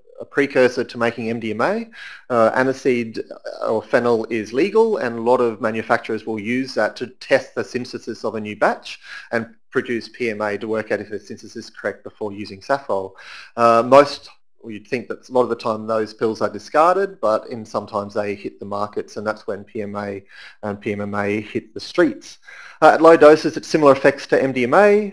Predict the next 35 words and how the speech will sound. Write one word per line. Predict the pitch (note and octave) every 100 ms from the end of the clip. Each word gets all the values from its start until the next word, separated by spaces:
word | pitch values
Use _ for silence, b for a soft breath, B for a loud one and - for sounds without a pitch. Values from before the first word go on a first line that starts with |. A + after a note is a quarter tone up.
| -
Uh, | B2+ B2 B2
at | B2+
a | A#2+ D#3
higher, | E3 D#3
slightly | - E3+ B2+
higher | C#3 C#3 C3
doses, | B2+ B2 B2 B2
it |
affects | A#2 - C#3 - -
the | A#2
heart | D3 D3 C3
rate, | C#3+ C#3 B2+ -
blood | C3 A#2+
pressure, | - A#2+ -
and | A2 G#2+
body | D#3 E3
temperature. | D#3+ D#3+ E3 D#3+ E3+ E3 - B B B B -
And | B2
at | B2
higher | - C3 C#3 C#3+
doses | C3+ A#2 A#2 B2+ A2
still, | - A#2+ A2+
it |
can | A#2 A2+
lead | A2+ A2 A2
to | - A2+ A2 A2
vomiting, | A#2 A#2 A2+ A2 A2
muscle | A#2+ -
spasms, | A2+ - A2+ A2+ A2 -
convulsions, | A2 G#2+ G#2 - G#2+ G2
difficulty | - A2 A2 G#2 _ _ _ - G#2 G2
breathing, | G#2+ G#2 G2+ G2+
coma, | A#2 A2 A2 G#2+
and | G2+ F#2+ -
death. | B2 -